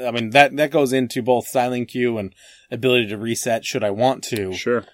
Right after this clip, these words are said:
Speaker 1: But even more so, you know, as, as someone who only welds intermittently,
Speaker 2: Mm-hmm.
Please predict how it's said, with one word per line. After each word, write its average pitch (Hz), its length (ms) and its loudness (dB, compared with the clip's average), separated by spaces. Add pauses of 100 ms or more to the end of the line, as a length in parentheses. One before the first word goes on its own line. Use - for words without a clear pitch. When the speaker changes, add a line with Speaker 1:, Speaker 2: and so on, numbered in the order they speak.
(200)
Speaker 1:
But 117 320 2 (160)
even 127 260 2
more 127 240 6
so, 107 580 0 (1300)
you 131 100 -4
know, 104 140 -4
as, 113 280 4
as 131 200 8
someone 165 280 6
who 143 140 2
only 139 260 6
welds 120 840 4 (120)
intermittently, 110 920 -4 (460)
Speaker 2:
Mm-hmm. 87 240 -16